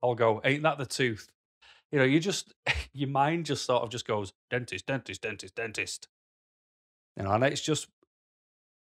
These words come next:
the dentist is the fear. People being over me is the fear. People with the faces covered is the fear.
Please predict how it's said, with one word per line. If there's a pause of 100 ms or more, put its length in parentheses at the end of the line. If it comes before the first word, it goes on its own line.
(160)
the
dentist
is
the
fear. (120)
People
being
over
me
is
the
fear.
People
with
the
faces
covered
is
the
fear.